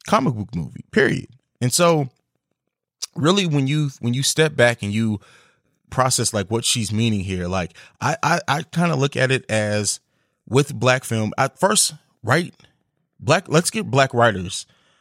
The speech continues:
and more black directors. Let's get those, uh, people, uh, in, in more prominent positions. And, and we're seeing that grow. Um,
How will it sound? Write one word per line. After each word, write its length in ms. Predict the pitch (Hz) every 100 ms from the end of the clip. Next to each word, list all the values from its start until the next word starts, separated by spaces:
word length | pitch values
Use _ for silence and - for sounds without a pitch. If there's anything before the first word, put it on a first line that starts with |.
| _ _ _
and 360 | 110 107 104 101
more 240 | 120 131
black 260 | 117 120 -
directors. 600 | 98 104 104 - 87 90
Let's 200 | 120 -
get 220 | 147 -
those, 480 | 120 117 98 92 -
uh, 180 | 98 95
people, 520 | - 131 - 95 92 - _ _ - _ - -
uh, 200 | 110 101
in, 200 | 110 98
in 120 | -
more 220 | 113 127 123
prominent 420 | - 131 120 110
positions. 520 | 101 107 110 90 87
And, 200 | 101 -
and 280 | 113 110 113
we're 80 | 123
seeing 360 | - 170 165
that 160 | 147 120
grow. 400 | 101 120 95 82 - - _ _ -
Um, 440 | 117 104 98 90